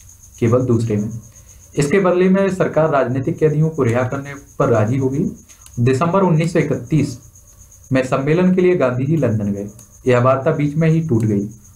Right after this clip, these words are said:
और उन्हें निराश वापस लौटना पड़ा। यहाँ आकर उन्होंने पाया कि सरकार ने नए सिरे से दमन शुरू कर दिया। गफ्फार खान और जवाहरलाल नेहरू दोनों जेल में थे। कांग्रेस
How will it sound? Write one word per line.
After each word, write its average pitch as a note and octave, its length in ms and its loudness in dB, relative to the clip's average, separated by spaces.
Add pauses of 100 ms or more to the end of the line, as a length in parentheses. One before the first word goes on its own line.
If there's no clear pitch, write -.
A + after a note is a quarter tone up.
और B2 120 2
उन्हें D3+ 300 2
निराश B2 580 -2 (200)
वापस A#2 400 0
लौटना G#2 320 0
पड़ा। G#2 220 -4 (460)
यहाँ C3 160 2
आकर D#3 200 0
उन्होंने E3+ 540 0 (120)
पाया C3 200 2
कि D3 140 -4
सरकार A#2+ 380 0
ने A#2 240 -2 (800)
नए B2 600 4
सिरे E3 300 0
से F3+ 400 2
दमन B2 280 2
शुरू C#3 220 0
कर - 140 -4
दिया। G#2 240 -8 (400)
गफ्फार B2 400 0
खान D#3 220 0
और C#3+ 460 0
जवाहरलाल B2 560 2
नेहरू D#3+ 300 -2 (340)
दोनों B2+ 320 2
जेल B2 200 2
में D3+ 140 0
थे। E3+ 100 0 (380)
कांग्रेस B2+ 680 0